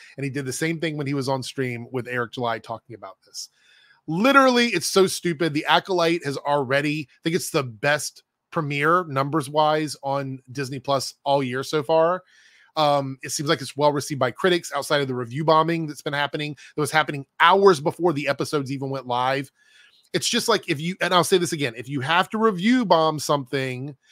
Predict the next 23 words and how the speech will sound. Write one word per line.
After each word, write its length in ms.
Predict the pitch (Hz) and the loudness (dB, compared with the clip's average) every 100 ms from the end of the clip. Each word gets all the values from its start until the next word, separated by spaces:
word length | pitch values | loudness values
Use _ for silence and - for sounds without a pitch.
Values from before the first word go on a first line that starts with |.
| - - | -18 -6
then 160 | 156 | -4
you 180 | 156 175 | 0 2
are 140 | 175 170 | 4 4
admitting 600 | 156 143 175 202 214 170 | 2 2 4 4 2 -2
that 200 | 165 185 | -2 0
you 100 | 170 | 2
are 160 | 160 | 2
wrong 380 | 139 139 147 139 | 2 2 2 0
about 300 | 123 107 101 | -4 -6 -8
it. 240 | 107 - _ _ _ _ - | -16 -20 _ _ _ _ -14
If 140 | 127 | -10
you 120 | 135 | -2
have 100 | 147 | -2
to 100 | - | -2
go 240 | 123 208 247 | 0 2 4
out 320 | 190 175 - _ _ | 2 0 -6 _ _
and 120 | 147 | -12
proactively 680 | 131 151 160 156 170 151 151 | -6 0 2 0 -4 -6 -6
astroturf 680 | 170 165 - 170 - 165 156 - | -4 -4 -2 -4 -2 -2 -2 -6
and 120 | 156 | -8
review 300 | 143 117 147 | -6 -8 -6
bomb 240 | 147 135 131 | -2 0 -2
something, 500 | - 127 - 123 | -6 -8 -8 -12